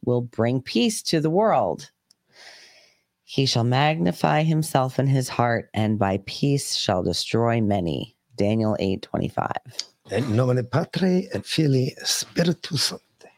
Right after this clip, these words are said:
Speaker 1: "For when they shall say, 'Peace and safety,' then sudden destruction cometh upon them,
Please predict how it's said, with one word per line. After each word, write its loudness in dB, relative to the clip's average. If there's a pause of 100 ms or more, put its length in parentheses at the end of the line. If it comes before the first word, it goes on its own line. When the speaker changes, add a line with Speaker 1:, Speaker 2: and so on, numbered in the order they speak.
Speaker 1:
"For 0
when 2
they 4
shall 2
say, 2
'Peace 0
and 2
safety,' 2 (340)
then 2
sudden 2
destruction 2
cometh 0
upon 0
them, 0